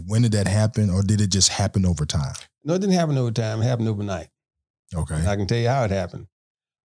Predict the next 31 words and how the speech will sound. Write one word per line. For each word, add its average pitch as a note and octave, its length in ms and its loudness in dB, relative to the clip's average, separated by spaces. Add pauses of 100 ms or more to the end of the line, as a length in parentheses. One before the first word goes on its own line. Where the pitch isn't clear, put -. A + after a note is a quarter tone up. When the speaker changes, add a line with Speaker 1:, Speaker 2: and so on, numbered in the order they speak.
Speaker 2:
Uh, G2+ 300 -2
under C#3 260 0
my, D#3 360 0 (540)
my, C3 260 -2 (100)
uh, B2+ 200 0
under D3 200 2
the C#3 80 2
person D3+ 340 -2
that A2+ 100 -2
mentored B2 480 0
me A#2+ 220 2
as A2 140 -2
a G#2+ 60 0
pastor, G2 420 -2
he G2+ 100 -2
was G2+ 160 0
very G#2 220 -2
traditional, D3 680 0
very F#2+ 180 -16
strict. - 440 -6
I F#2 100 -4
wore F#2+ 220 0
a F#2+ 40 0
robe A#2+ 600 0
in A2+ 140 0
the A2 80 -2
pulpit A2+ 520 -2
every G2+ 360 -4
Sunday G2 340 -6
to F#2 100 -4
preach. - 400 -10